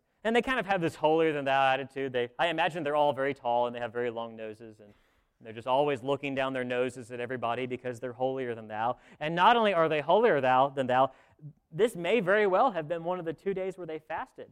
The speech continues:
So they're holier than thou and they're hangry at the same time. They're probably starving 'cause they haven't had anything to eat, and so they're a li-, they're a little miffed that they're having this conversation at this point. But Jesus, he doesn't back down, does he? Because Jesus never backs down, especially when it comes to Pharisees. This is,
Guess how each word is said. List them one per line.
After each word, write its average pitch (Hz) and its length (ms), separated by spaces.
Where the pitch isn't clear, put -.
So 135 160
they're 170 140
holier 190 400
than 220 140
thou 220 200
and 180 240
they're 196 180
hangry 202 420
at 139 60
the 156 60
same 214 260
time. 220 320
They're 240 100
probably 202 360
starving 165 600
'cause 143 100
they 214 120
haven't 202 240
had 147 160
anything 240 400
to 254 80
eat, 139 340
and 131 120
so 143 160
they're 131 140
a 123 60
li-, 131 200
they're 139 140
a 131 60
little 175 240
miffed 196 380
that 127 80
they're 131 100
having 170 200
this 180 120
conversation 156 800
at 127 120
this 151 160
point. 127 380
But 147 120
Jesus, 277 340
he 240 80
doesn't 240 300
back 214 260
down, 208 280
does 190 200
he? 127 80
Because 117 300
Jesus 117 280
never 127 220
backs 104 260
down, 110 220
especially 120 520
when 113 120
it 117 100
comes 123 180
to - 60
Pharisees. 127 360
This 285 160
is, 208 120